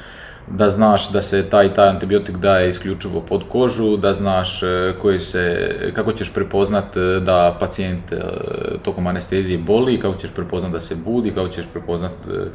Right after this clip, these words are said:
e, koliko je hitna situacija i ono, s ob-, samo da si bio tamo i da se pratio, napišeš to bez problema.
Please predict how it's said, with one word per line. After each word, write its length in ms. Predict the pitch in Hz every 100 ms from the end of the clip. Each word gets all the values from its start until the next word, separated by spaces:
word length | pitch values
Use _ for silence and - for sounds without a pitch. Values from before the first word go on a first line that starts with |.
| - - - - - -
e, 140 | 85 87
koliko 220 | 101 104
je 40 | 98
hitna 320 | 113 - 90
situacija 880 | - 85 95 104 143 - 147 139 127
i 120 | 123
ono, 340 | 120 113 107 98
s 140 | -
ob-, 120 | 135 113
samo 260 | - 123
da 120 | 123
si 120 | 117 113
bio 200 | 127 127
tamo 440 | - 170 175 151 - -
i 100 | 120
da 160 | 113
se 640 | 107 - 104 101 95 92 90 - - - - - - - - - -
pratio, 500 | 107 120 - 156 147 - - - - - - - - - - - - -
napišeš 340 | 98 85 -
to 80 | -
bez 140 | 85 -
problema. 440 | 87 82 82 -